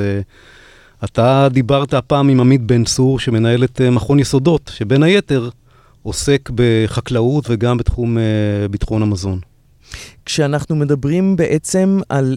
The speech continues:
Speaker 2: אה, תפיסה ששייכת לעולם הקיבוצי, נכון? של איך, איך נכון לנהל, אה, משק וחברה, או, אה, כלכלת מזון בתוך,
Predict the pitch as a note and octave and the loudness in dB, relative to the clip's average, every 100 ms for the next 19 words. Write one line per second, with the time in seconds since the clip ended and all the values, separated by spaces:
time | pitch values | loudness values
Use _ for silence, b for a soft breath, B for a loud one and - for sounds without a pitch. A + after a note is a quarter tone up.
0 | - B2 A2+ A2 G#2+ - - C#3+ - E3+ | -2 -2 0 0 -2 -6 -8 -6 -4 -2
1 | F#3 - D3+ D3 D3 D3 C3 C3 C3 - | -2 -4 -4 -4 -2 -2 0 -2 -4 -6
2 | C3+ C3+ - G2+ F#2 G2+ C3+ E3 F#3 - | -8 -6 -6 -6 -6 -6 -4 -2 -4 -6
3 | A#2+ A#2 - C3+ - - - - C3 - | -8 -8 -6 -6 -6 -14 -12 -10 -8 -8
4 | A#2 - C3 C3 B2+ b b b - B2 | -8 -4 -2 -2 -4 b b b -8 -2
5 | C3 A#2+ C3+ C3+ B2 A2+ C#3 C#3 D#3 - | 0 0 0 0 0 0 0 0 0 -4
6 | - A#2 B2 B2+ G2+ B2+ D#3+ G#3 G#3 A#2+ | -8 -6 -4 -4 -2 -2 0 -2 -4 -6
7 | A#2 A#2 A#2 B B B - B2 A2+ - | -4 -2 -4 B B B -6 -2 -2 -2
8 | C#3 C3 C#3 C3+ D#3+ D#3+ C#3 A#2 D3 E3 | -4 -2 -2 -2 -2 -2 -2 0 0 0
9 | C#3+ - C#3+ - - | -4 -4 -4 -4 -12